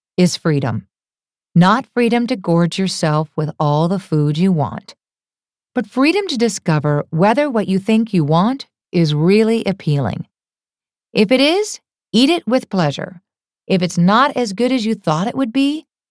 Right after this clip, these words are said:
you can stop obsessing about it. Wouldn't it be nice to stop obsessing about the food you think you can't have? Of course, there are always exceptions, and when it comes to food, the complexity of the issues are profoundly humbling.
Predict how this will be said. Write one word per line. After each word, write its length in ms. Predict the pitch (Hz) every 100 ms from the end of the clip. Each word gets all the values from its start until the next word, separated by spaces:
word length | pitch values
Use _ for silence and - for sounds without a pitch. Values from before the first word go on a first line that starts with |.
| _ _
you 100 | 196
can 140 | 185 160
stop 480 | - - 233 302
obsessing 560 | 320 254 - 202 190 190
about 300 | 156 - -
it. 220 | - - _ _ _ _ _ _ -
Wouldn't 200 | 403 453
it 100 | 440
be 140 | 233
nice 320 | 190 185 196 196
to 120 | 165
stop 400 | - 180 170 190
obsessing 560 | 156 - - 156 - 165
about 280 | 147 156 -
the 100 | 139
food 440 | _ 165 160 165
you 80 | 143
think 420 | - 165 160 -
you 100 | 139
can't 340 | - 151 156
have? 440 | 165 175 175 196 - _ _ _ _ _ _ -
Of 140 | 226
course, 440 | - 320 196 165 -
there 200 | 185 175
are 240 | 180 -
always 380 | 208 233 185 156
exceptions, 720 | 160 - 160 - 139 - 131 _ _ _ -
and 100 | 180
when 120 | 180
it 100 | 160
comes 300 | - 190 190
to 100 | 208
food, 500 | - 202 208 233 247 _ _ _ _ _ -
the 100 | 160
complexity 720 | 170 - 202 233 - 262 269
of 140 | 262
the 160 | 226 240
issues 480 | 196 180 190 180 180 -
are 220 | 165 165
profoundly 880 | - 180 147 _ 175 175 156 147 147
humbling. 600 | 143 151 135 120 95